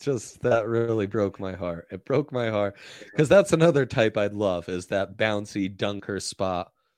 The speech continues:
defense first type of big to have on this team. 'Cause I, I, like maybe no one else, uh, think back to how fun it was with Fareed with Yoke for a little bit there, you know? Sometimes you just wanna see Yoke throw alley-oops and guys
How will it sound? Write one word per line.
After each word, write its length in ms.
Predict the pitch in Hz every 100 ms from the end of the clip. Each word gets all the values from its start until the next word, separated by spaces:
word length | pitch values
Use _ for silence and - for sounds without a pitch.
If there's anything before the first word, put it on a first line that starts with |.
| _ -
defense 560 | 95 107 98 95 95 -
first 420 | - 92 120 -
type 240 | - 113 123
of 120 | 117
big 320 | 113 131 131
to 120 | -
have 220 | 107 107
on 160 | 107 104
this 220 | 104 101
team. 420 | - 101 110 139 - _ _ _ _ _
'Cause 240 | - 135 139 -
I, 280 | 110 127 139 -
I, 320 | 117 127 147 143
like 280 | 131 131
maybe 540 | 131 123 131 127 131 127 127
no 300 | 117 113 117
one 220 | 127 131
else, 420 | 131 113 113 - - _ _ _
uh, 240 | 110 120 123
think 300 | 139 139 135
back 200 | 143 147
to 120 | 160
how 160 | 151 156
fun 240 | - 151
it 80 | 160
was 240 | 147 156
with 180 | 156 160
Fareed 500 | - 170 170 190 190
with 220 | 117 95
Yoke 360 | 98 92 87 -
for 160 | - 98
a 80 |
little 240 | 98 90 87
bit 220 | 87 82
there, 240 | 87 80 82
you 140 | 95
know? 160 | 110 170
Sometimes 480 | - 220 311 339 311
you 60 |
just 200 | 254 254
wanna 160 | 247 247
see 160 | -
Yoke 320 | 226 185 202 -
throw 160 | 175
alley-oops 540 | 170 170 160 175 185 -
and 140 | 104
guys 340 | 110 113 110